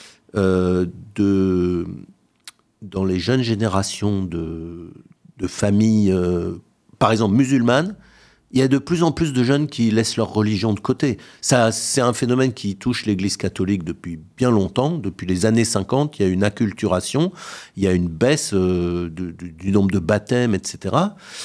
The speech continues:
Euh, c'est plus tabou, en parler est un peu plus délicat, mais il y a aussi, euh, chez les jeunes générations, euh,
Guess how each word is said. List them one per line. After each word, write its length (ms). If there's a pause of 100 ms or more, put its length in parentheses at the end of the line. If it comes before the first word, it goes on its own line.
(340)
Euh, 240
c'est 240
plus 260
tabou, 500 (280)
en 120
parler 640
est 140
un 80
peu 140
plus 200
délicat, 520 (380)
mais 140
il 60
y 60
a 100
aussi, 520
euh, 420
chez 300
les 200
jeunes 580
générations, 960
euh, 480